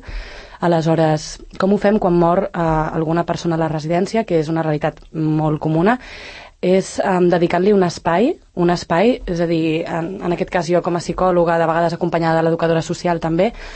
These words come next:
anem a veure aquelles persones que tenien aquella relació més estreta, ja pot ser un company d'habitació, un company de taula, o simplement aquelles persones que participaven, doncs, a la, a l'activitat de ganxet,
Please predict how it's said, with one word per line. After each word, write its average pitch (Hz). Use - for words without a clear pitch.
anem 180
a 185
veure 190
aquelles 196
persones 196
que 180
tenien 175
aquella 170
relació 165
més 175
estreta, 196
ja 165
pot -
ser 170
un 170
company 180
d'habitació, 180
un 160
company 185
de 185
taula, 160
o 180
simplement 214
aquelles 202
persones 208
que 208
participaven, 208
doncs, 185
a 180
la, 175
a 175
l'activitat 190
de 226
ganxet, 165